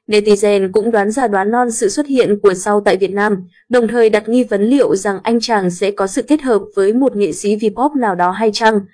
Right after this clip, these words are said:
Được biết, Joy Nguyễn là tân binh của Vpop khi debut với vai trò solo tại thị trường âm nhạc Việt Nam hồi tháng mười trên hai mươi hai, dù chỉ mới debut. Song anh chàng đã tạo được ấn tượng mạnh với giới chuyên môn lẫn khán giả,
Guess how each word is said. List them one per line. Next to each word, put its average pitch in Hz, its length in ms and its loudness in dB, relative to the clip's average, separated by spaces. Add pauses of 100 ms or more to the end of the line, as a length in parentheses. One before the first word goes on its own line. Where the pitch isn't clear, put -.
(340)
Được 226 160 2
biết, 294 280 2
Joy 202 300 0
Nguyễn 202 180 2
là 269 120 0
tân 226 240 0
binh 214 240 2
của 196 120 0
Vpop 233 380 0 (280)
khi 220 120 -4
debut 202 320 2 (140)
với 185 200 2
vai 190 220 -2
trò 190 200 -4
solo 226 520 2
tại 202 240 0
thị 220 160 -6
trường 208 220 -4
âm 262 180 0
nhạc 220 240 0
Việt 196 160 -2
Nam 220 200 -2 (160)
hồi 196 260 2
tháng 196 220 -2
mười 226 260 2
trên 202 200 -2
hai 202 160 -4
mươi 196 120 2
hai, 202 340 -2 (200)
dù 240 320 0
chỉ 214 220 -2
mới 185 300 2
debut. 214 260 0 (360)
Song 185 260 -4
anh 190 140 0
chàng 185 300 0
đã 175 100 2
tạo 202 280 0
được 190 160 0
ấn 190 200 0
tượng 208 180 -2
mạnh 196 240 -2
với 185 180 2
giới 190 220 0
chuyên 254 200 2
môn 240 220 2
lẫn 220 160 0
khán 190 220 -2
giả, 202 300 0